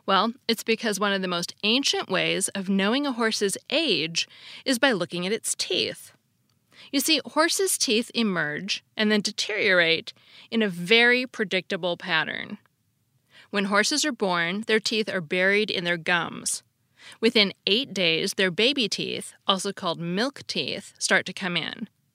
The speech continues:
By age one, all twenty-four of the milk teeth are in place. Over the next five years, those milk teeth are shed and replaced with permanent teeth. Then, the edges of those teeth are slowly worn away as the horse grinds grass day after day.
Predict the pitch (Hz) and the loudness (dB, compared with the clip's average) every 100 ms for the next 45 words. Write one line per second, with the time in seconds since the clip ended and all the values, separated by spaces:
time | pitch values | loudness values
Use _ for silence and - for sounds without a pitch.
0 | _ _ - - 190 180 120 175 180 170 | _ _ -20 0 6 6 4 -2 -2 2
1 | 175 180 226 - 190 196 - 233 226 - | 4 6 2 0 0 0 0 0 0 0
2 | 320 330 - - - 202 175 180 175 - | 2 2 2 -4 -4 -2 0 0 -2 -4
3 | - 196 185 190 175 170 175 147 - - | 0 0 2 2 0 0 -4 -4 -6 -10
4 | - _ _ _ _ _ _ _ _ - | -10 _ _ _ _ _ _ _ _ -20
5 | - - 220 190 190 185 - - 180 170 | -8 -2 0 0 2 0 0 4 6 6
6 | 160 165 190 285 - 254 294 269 294 - | 4 2 2 0 2 2 4 2 0 -4
7 | - 285 - 185 170 - - 180 180 202 | -2 -2 0 -2 0 -2 0 2 2 0
8 | - 247 269 - 170 196 - 269 - 381 | -2 -2 -2 -2 -2 -2 -2 -4 -2 -2
9 | 370 208 - - 139 104 - - _ _ | 0 0 -2 -4 -4 -6 -10 -20 _ _
10 | _ _ _ - - _ 190 170 165 156 | _ _ _ -20 -20 _ -6 2 4 4
11 | 220 277 208 - 190 247 233 180 185 - | 2 2 2 4 2 2 0 2 2 2
12 | 196 190 - 160 - 220 233 302 359 302 | 0 0 -2 -2 -2 0 0 2 0 0
13 | 226 254 233 156 151 202 - 208 220 - | 0 0 0 0 0 -2 -2 -4 -4 -4
14 | 185 196 - - 185 175 185 214 - 302 | -4 -4 -8 -6 -2 0 0 -2 -2 2
15 | 349 - - - - - 185 170 170 254 | 4 4 2 -4 -4 2 4 4 4 2
16 | 262 359 247 95 | 6 6 6 0